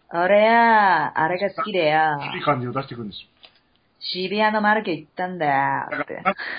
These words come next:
Speaker 2: パピーのきつい版ぐらいの感じの喋り方だと思うよ、チーム。
Speaker 1: あー。あ、でもその流れかもね、もしかしたら。
Speaker 2: か。
Speaker 1: で、普通の会話でも語尾を上げるのよ、だから。
Speaker 2: うん。
Speaker 1: 今で言うと、あ、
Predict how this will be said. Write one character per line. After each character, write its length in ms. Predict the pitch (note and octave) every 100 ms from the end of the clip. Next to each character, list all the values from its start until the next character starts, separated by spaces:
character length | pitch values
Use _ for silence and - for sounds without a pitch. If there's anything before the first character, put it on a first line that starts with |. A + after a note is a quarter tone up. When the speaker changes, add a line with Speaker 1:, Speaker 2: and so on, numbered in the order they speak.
| - - -
Speaker 2:
パ 160 | - G#4
ピ 100 | E4+
ー 420 | - A3 - -
の 80 | -
き 80 | -
つ 80 | F#3+
い 80 | E3+
版 160 | F3
ぐ 60 | F3+
ら 80 | D#3
い 20 |
の 80 | C3
感 180 | C3+ C3+
じ 60 |
の 80 | B2+
喋 60 | C#3
り 80 |
方 60 | C3+
だ 80 | A2
と 80 | G2
思 120 | G#2+
う 40 | G2
よ、 60 | G2+
チ 80 | A2+
ー 40 |
ム。 60 | G#2 _ _ _ _ _ _ _ -
Speaker 1:
あ 1120 | E3+ E3 D#3+ D#3 D#3+ D3+ D3 C#3+ C#3 C3 C#3+
ー。 20 | _ -
あ、 100 | F3
で 60 |
も 60 | D3+
そ 160 | A3+ D#4+
の 200 | G4 F#4
流 100 | E4+ F#4
れ 100 | F#4+
か 120 | -
も 80 | C#3
ね、 140 | F3+
も 100 | E3
し 120 | D3 -
か 120 | -
し 120 | -
た 80 | -
ら。 160 | - - _ _ _ _ -
Speaker 2:
か。 220 | F4 E4
Speaker 1:
で、 120 | A#3
普 100 | -
通 160 | - E4+
の 160 | F4
会 280 | F4 E4+ E4
話 120 | D#4+
で 100 | D#4+
も 180 | D#4+ E4
語 100 | B3+
尾 20 |
を 40 | C4+ F#3+
上 160 | D3 D3+
げ 140 | D#3+
る 100 | D3
の 80 | -
よ、 60 | -
だ 100 | -
か 120 | -
ら。 100 | -
Speaker 2:
う 40 | A2
ん。 260 | G#2 G2 F#2 _ _ _ _ _ _ _ _ _
Speaker 1:
今 240 | A#3+ E4 E4+
で 100 | A3
言 140 | E3
う 60 | D#3+
と、 100 | F3+
あ、 240 | F#3 -